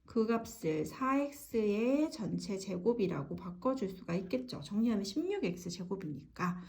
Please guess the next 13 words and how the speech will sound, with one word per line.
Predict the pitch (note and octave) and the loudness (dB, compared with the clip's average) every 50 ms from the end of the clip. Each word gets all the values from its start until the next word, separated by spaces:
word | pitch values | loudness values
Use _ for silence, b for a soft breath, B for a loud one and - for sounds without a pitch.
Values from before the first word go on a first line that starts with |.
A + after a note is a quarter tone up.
| B B B B B | B B B B B
그러면요. | - - - F4+ F#4 C#4+ G#3 F#3 E3+ E3 A3 D4+ - - - - _ b b b b b b b b b | -8 -2 0 4 6 6 6 6 4 2 2 0 0 -4 -8 -16 _ b b b b b b b b b
어떤 | G3 G3+ G3+ - F4+ F#4+ G4 | 2 2 4 4 4 4 6
수의 | F#4+ F#4+ F#4 F4+ F4 | 6 6 6 4 4
제곱에서 | - C4+ A3 A3+ A#3 C4+ C#4 C4 B3+ C4 B3+ B3+ B3+ B3+ B3 B3 | 6 4 4 4 6 6 4 6 8 8 6 6 6 4 2 2
제곱을 | - - F#3 F3 F3 F#3+ F#3 G#3+ G#3 G#3 - | 2 0 0 0 0 0 0 0 0 0 0
빼고 | B3 B3+ C#4 C4+ - D#4 D#4 | 0 0 0 0 0 2 2
있으니까 | D4 C4+ - - - A3+ G#3 F#3 F3 F3+ - - F#3+ | 2 2 0 0 0 0 2 2 0 -2 -4 -4 -4
합차 | G3+ C4+ C4+ - - - F#4+ F#4+ | -2 -2 -4 -4 0 2 2 2
공식으로 | F4+ E4+ E4 D4+ - D4+ C#4 C4+ B3 A#3+ A3+ | 2 0 -4 -2 -2 -2 0 2 4 4 4
정리할 | A3+ - E3+ D#3 D#3+ E3+ F3+ G3 G3+ G3 G3 | 4 2 -2 -2 -2 0 0 0 0 -2 -4
수가 | - - G3 F#3+ G#3 G#3+ | -4 -4 -4 -2 -2 -2
있을 | G3 E3 D3+ D3 - - F#3+ F#3+ F#3+ F#3+ | -2 -2 -2 -4 -4 -4 -2 -2 -2 -2
거고요. | - E3 D3+ C3+ D3 D#3 F3 A3 A3 F#3+ B | -4 -6 -6 -4 -4 -4 -2 -2 -2 -4 B